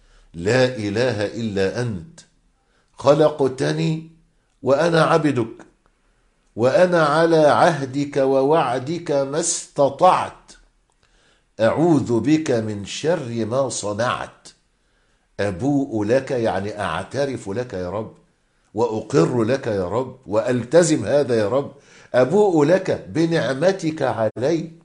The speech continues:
بنعمك الت-، الن-، التي لا حصر لها ولا إحصاء لها.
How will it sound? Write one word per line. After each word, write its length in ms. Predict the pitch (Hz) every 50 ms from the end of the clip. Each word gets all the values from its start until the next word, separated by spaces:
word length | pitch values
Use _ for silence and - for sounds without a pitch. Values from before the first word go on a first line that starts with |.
| _ _ _ _ _ _ _ _ _ _ _ _ _ -
بنعمك 720 | 90 127 135 151 190 226 220 165 170 170 160 160 156 147
الت-، 340 | 147 143 156 170 165 - -
الن-، 340 | 147 143 147 151 170 180 156
التي 380 | 151 147 175 190 185 165 156 156
لا 200 | 175 190 190 151
حصر 540 | - - 180 196 190 - - 156 139 139
لها 360 | 143 165 185 175 127 - - - _ _ - - _ -
ولا 380 | 98 147 185 196 185 151 120 123
إحصاء 440 | - - - - 165 180 - 127
لها. 360 | 127 147 175 175 139 92 -